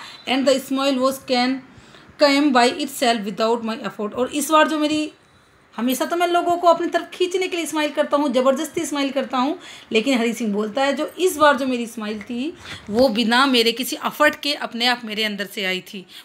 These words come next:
वो नेचुरल थी। तो इस तरह से हमारी कहानी ख़त्म हो जाती है। तो इस तरह से बच्चों देखा आपने, अनिल सिंह ने नेकी करके, अच्छाई करके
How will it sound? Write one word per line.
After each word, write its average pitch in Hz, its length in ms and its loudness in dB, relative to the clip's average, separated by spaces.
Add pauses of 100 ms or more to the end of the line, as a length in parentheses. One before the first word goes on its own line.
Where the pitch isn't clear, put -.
वो 226 80 -2
नेचुरल 214 440 0
थी। 170 260 -12 (280)
तो 220 160 -10
इस 240 220 -8
तरह 262 180 2
से 254 80 0
हमारी 226 260 -2
कहानी 254 300 -2
ख़त्म 269 240 -2
हो 254 100 -2
जाती 247 280 0
है। 294 260 2 (420)
तो 190 160 6
इस 208 320 4
तरह 277 160 6
से 196 180 2
बच्चों 240 320 2
देखा 240 260 0
आपने, 269 480 0 (320)
अनिल 294 280 0
सिंह 302 200 -6
ने 277 140 0
नेकी 254 320 0
करके, 277 340 -4
अच्छाई 262 380 0
करके 247 380 0